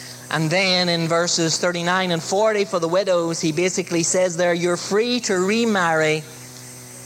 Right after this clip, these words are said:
in the Lord." Yes, I just, you know, I, I, just that added little phrase, "in the Lord."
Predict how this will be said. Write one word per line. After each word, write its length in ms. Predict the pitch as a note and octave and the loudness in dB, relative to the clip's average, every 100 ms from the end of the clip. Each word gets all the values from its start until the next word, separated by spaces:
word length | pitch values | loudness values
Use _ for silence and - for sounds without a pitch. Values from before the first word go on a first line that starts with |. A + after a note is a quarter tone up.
| - - - - - - - - - | -18 -18 -20 -20 -20 -20 -20 -10 -4
in 140 | C3+ | -2
the 100 | C3 | 0
Lord." 400 | B2+ C3 B2+ A2+ - - - - - - - - - - | 0 0 0 -4 -10 -16 -18 -18 -18 -18 -18 -18 -18 -8
Yes, 180 | E3+ G3 | -2 0
I 260 | G3 F3 E3+ | 2 0 -2
just, 280 | E3+ F3+ - | -2 -2 -4
you 380 | F#3+ F#3 G3 F3+ | -6 -4 -2 0
know, 60 | |
I, 200 | D#3 E3 E3+ | 0 0 -2
I, 140 | D#3+ D#3 - - - - - - - - - - - - - - | -2 -4 -10 -18 -18 -20 -20 -20 -20 -20 -20 -20 -20 -20 -18 -8
just 160 | A3+ A3+ | -4 0
that 160 | A3 | 0
added 340 | G#3+ A3+ A#3+ G#3+ | 2 2 2 0
little 200 | A#3 G3+ | -2 -2
phrase, 680 | - D3+ D3 D3 D3 B2 D#3 | -2 0 0 -2 -4 -6 -4
"in 180 | D#3+ E3+ | -2 0
the 80 | |
Lord." 380 | E3 B2+ A#2 A2 | 0 0 -2 -6